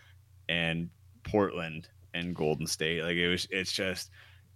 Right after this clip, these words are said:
it's so weird. But, you know, going back to tr-, the Toronto, and I remember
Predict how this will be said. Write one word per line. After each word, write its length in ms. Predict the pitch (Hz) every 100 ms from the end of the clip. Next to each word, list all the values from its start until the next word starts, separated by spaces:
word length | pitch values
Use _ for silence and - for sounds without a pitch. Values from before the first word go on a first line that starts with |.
| -
it's 200 | 92 -
so 360 | - 107 98
weird. 340 | 87 87 92 87
But, 80 |
you 80 | 101
know, 140 | 104 98
going 280 | 110 113
back 280 | 92 92 95
to 80 | 92
tr-, 140 | - -
the 220 | 95 92
Toronto, 500 | - 92 92 95 90
and 80 | 90
I 40 |
remember 500 | 95 110 107 95 -